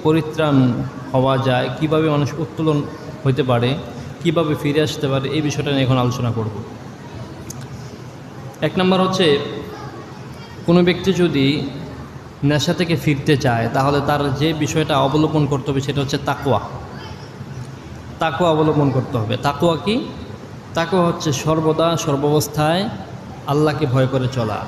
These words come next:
আর মনে মনে এটাই ধরে নেওয়া, <clears throat> এটা বিশ্বাস স্থাপন করা যে আল্লাহ সব কিছু পর্যবেক্ষণ করছেন, আল্লাহ আমাকে দেখছেন, আমি কি করতেছি, কোথায় যাচ্ছি, কি করছি,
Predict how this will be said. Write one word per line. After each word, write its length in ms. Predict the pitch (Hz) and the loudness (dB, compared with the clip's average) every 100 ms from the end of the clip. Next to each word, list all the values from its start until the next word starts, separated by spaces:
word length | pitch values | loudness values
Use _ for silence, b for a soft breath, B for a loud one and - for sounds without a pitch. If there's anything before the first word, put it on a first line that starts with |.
| - - - - | -10 -14 -14 -10
আর 240 | 131 139 135 | 0 2 4
মনে 220 | 147 165 | 4 4
মনে 240 | 165 165 | 4 4
এটাই 420 | 143 147 180 185 185 - - - - - - - - - - - | 2 2 4 4 2 -4 -10 -12 -14 -14 -14 -16 -16 -14 -8 -2
ধরে 240 | 127 156 170 | 2 4 4
নেওয়া, 360 | 170 156 127 - - 233 - | 4 4 4 0 0 2 4
<clears throat> 360 | - - 156 156 | 4 4 4 2
এটা 200 | 160 175 | 2 4
বিশ্বাস 280 | 160 - 170 | 4 2 0
স্থাপন 360 | 160 143 147 | 2 2 4
করা 220 | 131 131 131 | 4 4 4
যে 140 | 135 | 4
আল্লাহ 460 | 120 143 156 185 214 - - - - | 4 4 4 2 0 -6 -10 -10 4
সব 300 | 185 185 190 | 4 4 0
কিছু 200 | - 190 | 0 2
পর্যবেক্ষণ 580 | 165 156 156 156 151 143 | 2 2 2 2 2 0
করছেন, 360 | 135 127 - 170 | 2 0 2 2
আল্লাহ 280 | 131 139 135 | 4 4 4
আমাকে 220 | 135 127 | 4 4
দেখছেন, 460 | 127 117 - 127 101 - - - - | 2 0 0 0 0 -6 -14 -14 -8
আমি 180 | 135 147 | 2 4
কি 160 | 139 180 | 4 2
করতেছি, 500 | 165 151 151 - 139 | 2 0 0 -2 0
কোথায় 300 | 147 147 156 | 0 2 2
যাচ্ছি, 360 | 139 127 - | 2 0 -2
কি 200 | 127 175 165 | 0 -2 0
করছি, 400 | 151 - 143 | 0 2 2